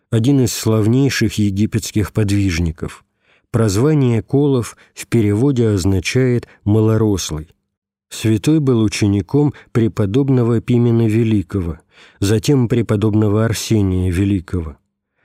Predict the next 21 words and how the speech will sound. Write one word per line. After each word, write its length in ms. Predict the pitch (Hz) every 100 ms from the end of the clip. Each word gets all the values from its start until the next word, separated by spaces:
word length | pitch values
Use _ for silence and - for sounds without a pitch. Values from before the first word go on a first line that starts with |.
| _
В 140 | - -
пустыне 540 | 113 104 - 107 104
Скит, 400 | 95 - 147 147
где 260 | 104 101 107
подвязался 840 | 113 98 104 95 104 95 - 101
преподобный 720 | 85 104 98 98 98 92 95
Иоанн, 360 | 98 110 135 123 - - _
число 440 | - 113 - 151 147
иноков 540 | 151 139 120 123 101
в 160 | - 101
начале 440 | 110 - 117 104
пятого 380 | - 107 - 92
века 480 | 95 113 147 139 123 - -
достигало 800 | 104 107 - 110 92 117 135 123
четырех 560 | - 110 117 107 107 -
тысяч. 540 | 113 101 - 82 - _ _ _ _ -
Здесь 340 | 104 107 170 151
он 140 | 135
основал 500 | 120 - 113 127 143
многонациональный 960 | 120 110 107 107 - 104 107 135 135 123
монастырь, 760 | 120 120 120 - - 101 85